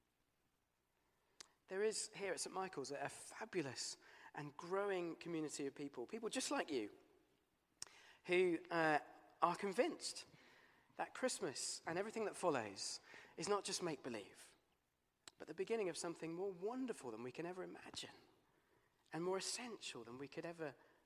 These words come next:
realize. So, as I finish, would you this evening consider making a little promise to yourself tonight? You don't have to, but would you consider saying this to yourself?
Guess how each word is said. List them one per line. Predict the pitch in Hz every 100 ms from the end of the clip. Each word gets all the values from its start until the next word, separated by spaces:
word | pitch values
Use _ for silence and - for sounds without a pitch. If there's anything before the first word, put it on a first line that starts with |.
| -
realize. | 143 143 117 113 - - - - _ _ _ _ _ _ _ _ _ _ - - - - - _ _ _ _ _ -
So, | - 226 208 - - - - - - - -
as | 285 359
I |
finish, | - 170 123 - - -
would | 330 -
you | 277 233
this | 175 170
evening | 170 156 131 92 - - - _ _ _ _ _ _ - -
consider | - 202 - 294 233 131 127 - - - - - -
making | 190 247 247 180 151
a |
little | 160 165
promise | 151 - 139 117 - - - - _ _ _
to | -
yourself | 123 - 107 85 -
tonight? | 104 85 - -
You |
don't | 269
have | 113 -
to, | - - - - -
but | -
would | 226
you | 254
consider | 214 - 165 139 - -
saying | - 190 175 160
this | 139 -
to | 135
yourself? | 113 117 90 -